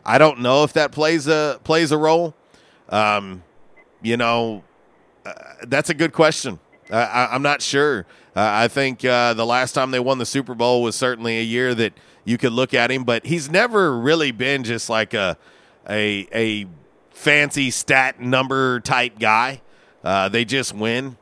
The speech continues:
you know, with a, with a ground game and a good defense, and he makes some pretty good throws from time to time. Uh, but, uh, I, I don't know.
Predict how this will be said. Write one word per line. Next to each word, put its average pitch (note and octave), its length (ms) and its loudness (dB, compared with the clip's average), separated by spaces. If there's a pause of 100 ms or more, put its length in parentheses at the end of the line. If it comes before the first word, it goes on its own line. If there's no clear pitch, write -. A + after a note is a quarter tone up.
you A2+ 160 -4
know, B2+ 280 0
with A#2 180 0
a, G2 140 -2
with G2+ 160 -4
a F#2+ 40 -4
ground A#2 380 -4
game A#2+ 240 -2
and A2 80 -6
a G2 40 -4
good A#2+ 180 0
defense, B2 500 -4
and G2+ 160 -10 (300)
he C3+ 100 -2
makes C3+ 240 0
some B2 140 -6
pretty B2+ 200 -2
good B2 200 -2
throws B2 340 0
from A2+ 160 -8
time B2+ 260 -2
to A#2 80 -4
time. B2+ 380 -2 (540)
Uh, F#2 320 0
but, G2+ 400 -4
uh, G2+ 600 0
I, A#2 260 0
I - 20 4
don't D3+ 180 4
know. C#3+ 300 0